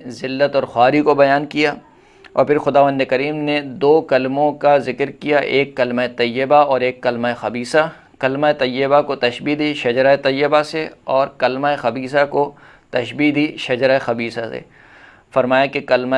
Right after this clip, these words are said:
طیبہ کی مثال شجرہ طیبہ کی طرح ہے کہ جس کی جڑ بھی مضبوط ہے اور اس کی جو شاخیں ہیں وہ آسمان کی طرف جاتی ہیں اور وہ ہر زمانے میں اپنا پھل دیتی ہیں،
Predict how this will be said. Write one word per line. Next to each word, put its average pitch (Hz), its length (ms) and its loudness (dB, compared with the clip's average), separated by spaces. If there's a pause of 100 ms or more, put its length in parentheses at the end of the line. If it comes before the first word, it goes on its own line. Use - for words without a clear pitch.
طیبہ 123 400 2
کی 131 160 -6
مثال 127 400 0 (440)
شجرہ 135 440 2
طیبہ 143 460 0
کی 147 100 -12
طرح 147 300 0
ہے 151 160 -4
کہ 127 480 -2
جس 131 280 -8
کی 143 400 -4
جڑ 135 220 -2
بھی 156 160 0
مضبوط 147 460 -2
ہے 156 140 -2
اور - 280 -2
اس 135 140 -12
کی 139 120 -6
جو 131 100 -2
شاخیں 120 420 0
ہیں 147 100 -2
وہ 139 180 0
آسمان 131 420 2
کی 135 100 -8
طرف 139 240 0
جاتی 131 340 0
ہیں 147 120 -4
اور 135 180 0
وہ 120 320 -2
ہر 156 180 4
زمانے 131 480 0
میں 139 120 -2
اپنا 123 240 -2
پھل 143 320 -2
دیتی 147 320 -2
ہیں، 165 60 -8